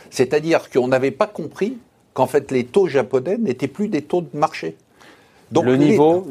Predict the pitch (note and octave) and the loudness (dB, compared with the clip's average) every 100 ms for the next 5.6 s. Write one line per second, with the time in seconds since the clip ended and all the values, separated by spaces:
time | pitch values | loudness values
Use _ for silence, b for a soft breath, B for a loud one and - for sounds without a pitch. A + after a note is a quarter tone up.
0 | - - - G#2+ G2 A#2 A2+ A2 G#2 C3 | -14 -20 -10 -6 -2 -2 -2 -4 -4 -2
1 | A2+ G#2+ - C3+ C3+ A2 F#2 G2 G2+ G#2 | -2 -2 -2 0 0 -2 -8 -8 -6 -4
2 | A#2 A2 A#2 A2 - A2+ A#2 F#3 G#2 G#2+ | -4 0 0 0 -4 -2 -2 -2 0 2
3 | A#2 - C#3+ D3 C3 B2+ A#2+ A#2+ C3 D#3+ | 2 0 2 2 2 0 2 2 0 2
4 | F3 - C3+ - C#3 D#3+ D3+ D#3 D#3 D3+ | 2 2 0 0 2 0 -2 -10 -8 -6
5 | - - - B2+ B2 | -8 -6 -2 -2 -2